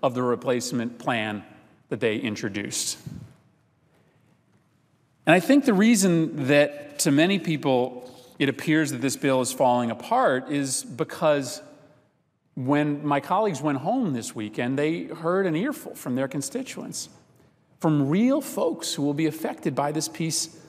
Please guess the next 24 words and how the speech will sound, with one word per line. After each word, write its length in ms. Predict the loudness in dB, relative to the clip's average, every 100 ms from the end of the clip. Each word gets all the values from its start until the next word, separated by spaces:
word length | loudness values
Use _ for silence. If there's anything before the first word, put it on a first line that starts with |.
| -20 _ 2
of 440 | 4 4 0 -2
legislation. 760 | 2 2 2 2 2 0 -4 -8 -14 -20 _ _ _ _ _ _ _ _ _ _ _ _ 2
Allison 600 | 2 4 2 2 2 2
is 140 | 0
twenty-eight 380 | -2 0 0 0
years 240 | 0 0
old. 320 | 0 0 -2 -6
She, 420 | -6 -4 -4 -6
uh, 380 | -6 -4 -2 -4
is 100 | -4
from 220 | 0 4
Milford, 460 | 6 4 4 0 2
Connecticut, 440 | 0 2 2 -2
and 120 | -6
she 120 | -2 0
was 140 | 0
in 80 | 2
my 220 | 4 6
office 340 | 4 2 -2
this 220 | -4 -4 -2
week. 200 | -2 -2
She 160 | -6
came 280 | 0 2 4
down 420 | 4 6 4 0